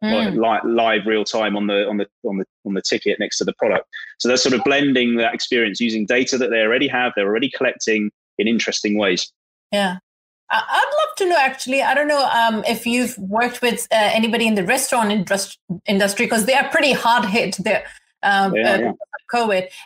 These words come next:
Speaker 1: And now as they're going online, how could they take that experience? Because their customer experience has always been, well, majority of the times it's been offline. And
Speaker 2: Yeah.
Speaker 1: now they've gotta figure out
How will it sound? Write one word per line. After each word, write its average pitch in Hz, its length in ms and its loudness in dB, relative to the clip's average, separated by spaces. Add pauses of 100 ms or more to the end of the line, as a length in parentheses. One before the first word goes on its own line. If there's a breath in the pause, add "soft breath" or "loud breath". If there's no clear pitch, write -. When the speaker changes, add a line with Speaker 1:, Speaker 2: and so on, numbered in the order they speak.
Speaker 1:
And 226 180 2
now 247 200 4
as 254 220 2
they're 240 240 0
going 233 320 0
online, 214 800 0 (200)
how 269 240 0
could 269 280 -2
they 277 180 2
take 254 340 0
that 240 100 2
experience? 226 500 0
Because 254 300 0
their 277 240 2
customer 269 340 0
experience 233 380 0
has 233 260 0
always 233 320 2
been, 202 160 -4
well, 247 160 2
majority 254 440 2
of 196 120 0
the 202 80 -2
times 185 460 0
it's 196 140 -2
been 202 260 0
offline. 190 680 0 (500)
And 220 120 2
Speaker 2:
Yeah. 240 40 2
Speaker 1:
now 247 180 4
they've 254 180 0
gotta 240 180 2
figure 247 420 0
out 208 300 2